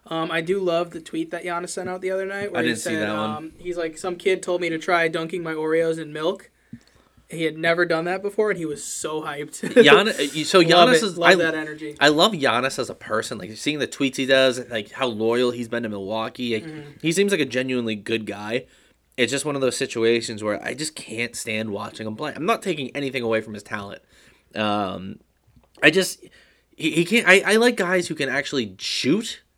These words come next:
Speaker 2: and do things. He's kind of a one-trick pony.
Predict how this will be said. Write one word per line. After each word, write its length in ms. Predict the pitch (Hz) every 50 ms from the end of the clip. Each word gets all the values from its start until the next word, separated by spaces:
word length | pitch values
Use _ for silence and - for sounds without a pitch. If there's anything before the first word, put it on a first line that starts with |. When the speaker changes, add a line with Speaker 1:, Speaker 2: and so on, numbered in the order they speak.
| _ -
Speaker 2:
and 200 | 127 117 104 -
do 200 | - 117 139 175
things. 460 | 175 - 196 196 202 208 220 220 - - - - - _
He's 160 | - - 185
kind 200 | - 254 269 254
of 60 | 208
a 60 | 170 135
one-trick 520 | 113 120 139 139 131 - 139 123 - -
pony. 460 | - 123 120 131 147 170 196 202 -